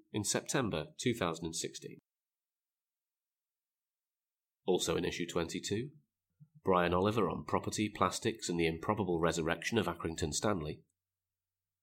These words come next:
Sam Wetherell on what the San Jose earthquakes tell us about the condition of Major League Soccer.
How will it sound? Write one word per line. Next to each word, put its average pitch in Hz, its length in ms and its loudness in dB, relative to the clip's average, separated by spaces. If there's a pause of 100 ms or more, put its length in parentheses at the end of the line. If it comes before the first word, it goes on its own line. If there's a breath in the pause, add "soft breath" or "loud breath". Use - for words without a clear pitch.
(540)
Sam 123 300 0
Wetherell 113 340 4
on 85 120 2
what 95 160 2
the 101 80 2
San 104 220 2
Jose 104 340 4
earthquakes 123 460 -2
tell 120 220 0
us 82 100 -2
about 87 220 0
the 85 80 -6
condition 104 400 -2
of 85 100 -2
Major 80 300 0
League 80 160 0
Soccer. - 380 -2